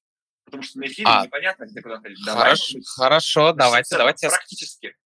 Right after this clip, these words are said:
Speaker 2: давайте, а, у нас сейчас завтраки проходят, внимание, в сорока восьми городах. Мы почти перешли эту цифру. Вот, к сожалению, до эфира мы не перешли, но завтра у нас уже созвон с новыми лидерами, с новыми городами, и будет цифра пятьдесят.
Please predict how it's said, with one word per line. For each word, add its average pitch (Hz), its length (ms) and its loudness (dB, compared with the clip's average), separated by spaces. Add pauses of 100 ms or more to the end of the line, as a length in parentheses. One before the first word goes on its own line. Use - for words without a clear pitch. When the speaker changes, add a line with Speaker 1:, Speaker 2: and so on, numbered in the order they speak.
(220)
Speaker 2:
давайте, 131 440 0
а, 113 320 0
у 127 100 -8
нас 165 200 0
сейчас - 640 -4
завтраки 120 540 -4
проходят, 117 360 -8
внимание, 120 680 -2 (240)
в - 60 -12
сорока 123 360 2
восьми 131 300 -2
городах. 110 500 -2 (300)
Мы 175 600 2 (200)
почти - 500 -2
перешли 135 420 -2
эту - 120 -8
цифру. - 320 -2
Вот, - 100 -6
к - 40 -16
сожалению, 143 640 2
до 117 480 2
эфира 120 400 -4
мы 113 120 -8
не 117 120 -4
перешли, 123 560 -6
но 120 140 -4
завтра 131 460 0
у 107 100 -12
нас 117 240 -4
уже 113 160 -8
созвон 120 400 -4
с - 140 -10
новыми 120 320 -2
лидерами, 123 400 -6
с - 160 -10
новыми 120 280 -2
городами, 113 440 0
и 127 140 -14
будет 131 240 -6
цифра - 260 -6
пятьдесят. - 500 -8